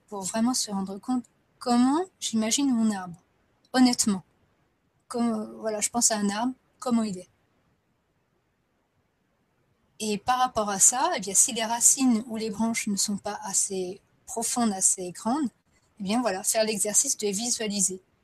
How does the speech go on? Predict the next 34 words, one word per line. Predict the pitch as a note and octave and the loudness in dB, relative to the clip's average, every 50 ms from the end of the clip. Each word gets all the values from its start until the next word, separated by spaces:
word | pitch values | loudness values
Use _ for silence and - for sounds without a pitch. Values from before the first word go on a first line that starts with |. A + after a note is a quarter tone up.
| _ _ _ | _ _ _
qu'ils | - G#3+ | -4 -2
s'approfondissent | - - A3 G#3+ - A#3 - - - A3 G3+ G3 G3 - - - | 0 0 -2 -4 -6 -6 -6 -4 -2 -2 -2 0 0 0 0 0
encore | A#3 A3+ A3+ _ - G3 F#3+ G3 - - _ - | -4 -4 -4 _ -8 -10 -10 -10 -12 -18 _ -8
et | G#3+ G#3 G3+ | -6 -4 -4
encore | G#3+ - - G3 F#3+ F#3+ F#3+ _ _ | -4 -6 -6 -10 -8 -8 -10 _ _
et | G3+ F#3+ G3 | -8 -6 -6
encore. | G3+ _ - G3 F#3 - - - _ _ _ _ _ _ _ _ _ _ _ _ _ _ _ _ _ _ _ | -6 _ -10 -16 -16 -16 -18 -20 _ _ _ _ _ _ _ _ _ _ _ _ _ _ _ _ _ _ _
Et | G3+ G3 F#3+ F#3 F3+ F3 E3+ _ _ | -6 -4 -2 -2 -2 -4 -8 _ _
pareil | G3+ F#3+ F#3+ F#3+ G3 A3 B3 B3 _ _ | -4 -2 -2 0 -2 -2 -2 -4 _ _
pour, | - G#3 G3 F#3+ F#3 | -8 -6 -6 -4 -4
euh, | F#3+ F3+ F3+ F#3+ F#3 | -4 -6 -6 -8 -10
pour | - G#3+ G#3 | -6 -4 -2
les | G#3 G3+ | -2 -2
branches, | G3+ F#3 F3+ F#3 G3+ G3+ - - - _ _ _ _ _ _ _ _ _ _ _ | -2 -4 -6 -8 -8 -10 -10 -12 -12 _ _ _ _ _ _ _ _ _ _ _
qui | - A3 | -12 -12
grandissent | G3 - - G#3+ A3 A3+ G#3 G#3+ A#3 - - - - - _ _ _ _ _ - | -10 -4 -2 0 0 0 0 0 0 0 0 -2 -2 -8 _ _ _ _ _ 0
jusqu'à | G#3 - - G3 F#3+ | 0 2 2 2 -4
toucher | - - A3+ - - A#3 G#3+ | -4 -2 -2 -2 -2 -2 -2
le | G#3+ | 2
ciel, | G#3 - - G#3+ G3 G#3 B3 C#4 _ _ _ _ _ _ | 2 2 2 2 -2 -4 -4 -6 _ _ _ _ _ _
jouer | - G#3 A3 A#3 | -6 -4 -2 -4
avec | A#3 A3 G#3+ G3 | -2 -4 -4 -6
les | G3+ G#3 | 0 0
nuages, | G3+ G3 F#3+ F#3 F#3 F#3+ A3 B3+ C4+ - _ _ _ _ _ _ _ _ _ _ _ _ - | 0 0 0 -4 -8 -12 -12 -12 -14 -18 _ _ _ _ _ _ _ _ _ _ _ _ -16
et | G3 | -12
puis | - - F#3 - | -10 -6 -2 -2
surtout | - - F#3 - _ - B3 B3 | -2 -2 -4 -10 _ -12 -12 -12
être | G3 - - | -10 -6 -8
en | F3+ | -8
contact | F3+ - G3 F#3 - G3+ F#3+ E3+ | -8 -8 -12 -12 -10 -10 -10 -10
direct | D3+ F3+ F#3+ F#3 G3 G#3+ G#3 - | -10 -10 -10 -10 -10 -10 -12 -12
avec | - F#3+ F3+ | -12 -10 -10
le | F#3+ F#3+ | -6 -6
soleil. | - - A3 A3 A3+ A#3 A3+ G#3 | -6 -8 -8 -12 -14 -16 -16 -18